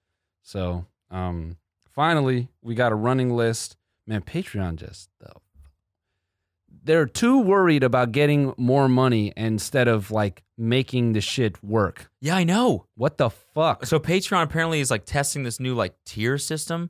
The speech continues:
Speaker 1: Yeah.
Speaker 2: for creators where you, it's like a, it's like a plan system. So you, it's like gold, silver, and premium or whatever.
Speaker 1: Yeah.
Speaker 2: And so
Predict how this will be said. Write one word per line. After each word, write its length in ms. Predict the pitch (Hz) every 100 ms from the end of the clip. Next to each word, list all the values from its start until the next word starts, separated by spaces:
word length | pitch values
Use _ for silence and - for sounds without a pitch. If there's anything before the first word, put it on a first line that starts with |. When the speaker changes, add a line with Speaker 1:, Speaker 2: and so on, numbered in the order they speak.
| -
Speaker 1:
Yeah. 320 | 104 110 101
Speaker 2:
for 60 | 90
creators 560 | 101 113 135 170 170 - _ _ -
where 160 | 117
you, 340 | 117 120 117 -
it's 140 | 123 -
like 140 | 143 131
a, 200 | 110 104
it's 160 | 117 -
like 180 | 131 -
a 60 |
plan 520 | 98 - 143 113 85 78
system. 360 | 95 - 76
So 240 | 71 107 95
you, 180 | 104 117
it's 180 | 123 113
like 140 | 113 92
gold, 320 | 120 139 139
silver, 480 | - 131 117 113 107
and 100 | 92
premium 420 | - 110 95 87
or 60 | 85
whatever. 360 | 85 82 82 101
Speaker 1:
Yeah. 340 | 104 104 95
Speaker 2:
And 160 | 92 104
so 440 | - 107 101 90